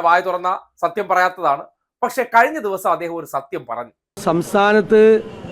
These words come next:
Speaker 2: ആ, ഗുണ്ടകളുടെയും ക്രിമിനലുകളുടെയും ലഹരി മാഫിയയുടെയും ഭരണമാണ് നടക്കുന്നത്. അവർ ഈ സംസ്ഥാനത്ത് എല്ലായിടത്തും അഴിഞ്ഞാടുകയാണ്.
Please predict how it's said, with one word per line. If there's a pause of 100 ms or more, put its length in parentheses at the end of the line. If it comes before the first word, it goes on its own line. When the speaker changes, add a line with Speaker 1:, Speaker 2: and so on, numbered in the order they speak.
(520)
Speaker 2:
ആ, (300)
ഗുണ്ടകളുടെയും (200)
ക്രിമിനലുകളുടെയും (120)
ലഹരി
മാഫിയയുടെയും (400)
ഭരണമാണ്
നടക്കുന്നത്. (720)
അവർ
ഈ (120)
സംസ്ഥാനത്ത്
എല്ലായിടത്തും
അഴിഞ്ഞാടുകയാണ്.